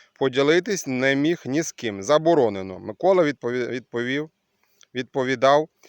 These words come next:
в таборі за розділення посилок на всіх братів. Міг дійсно розділити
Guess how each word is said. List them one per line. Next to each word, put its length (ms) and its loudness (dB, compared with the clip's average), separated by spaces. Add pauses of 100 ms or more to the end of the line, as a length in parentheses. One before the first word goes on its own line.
(300)
в 40 -20
таборі 400 4
за 180 2
розділення 540 2
посилок 480 -2
на 80 -4
всіх 300 -6
братів. 600 -4
Міг 300 0
дійсно 480 -2
розділити 720 -2